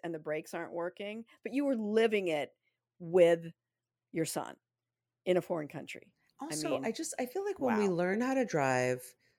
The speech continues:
Speaker 2: even though they, there might be a question in there about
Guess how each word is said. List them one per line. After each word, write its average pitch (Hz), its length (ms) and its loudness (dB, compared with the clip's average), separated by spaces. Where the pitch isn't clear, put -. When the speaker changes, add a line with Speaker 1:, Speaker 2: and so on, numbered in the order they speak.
Speaker 2:
even 381 260 2
though 294 180 0
they, 208 360 -2
there 175 240 -2
might 170 320 -2
be 175 120 0
a 165 60 0
question 160 560 0
in 160 140 0
there 147 320 0
about 131 560 4